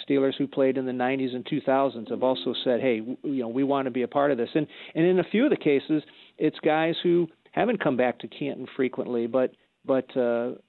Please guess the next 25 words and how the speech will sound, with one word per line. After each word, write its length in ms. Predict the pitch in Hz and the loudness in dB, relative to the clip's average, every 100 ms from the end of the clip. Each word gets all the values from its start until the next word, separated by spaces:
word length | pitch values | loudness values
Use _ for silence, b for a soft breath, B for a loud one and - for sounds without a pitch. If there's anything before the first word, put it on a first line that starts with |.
| - - | -12 -2
they're 240 | 165 185 | 2 4
as 120 | 165 | 2
excited 560 | 139 - 151 143 143 143 | 0 0 2 2 0 2
as, 240 | 135 131 117 - | 2 0 -4 -8
as 140 | 127 123 120 | -6 -4 0
they 200 | 147 147 | 2 4
realize 440 | 151 139 131 123 - | 4 4 2 0 -4
the 80 | 117 | -8
fans 240 | - 139 127 | -4 -4 -4
are 60 | |
gonna 240 | 120 135 139 | -4 -2 -2
be 140 | 113 | -4
about 240 | 110 110 107 - | -4 -2 -4 -4
this 140 | 123 - | -6 -4
and 100 | 143 | -4
are, 140 | 135 131 | -2 -2
and 300 | 143 135 135 | -4 -8 -6
are 260 | 131 135 127 - | -4 -4 -6 -4
talking 260 | 151 143 151 | -2 -2 -2
about 180 | 139 131 | -2 -2
being 160 | 143 | -4
a 60 | 139 | -4
part 260 | - 143 | 0 0
of 140 | 131 143 | 2 0
it. 120 | - | -2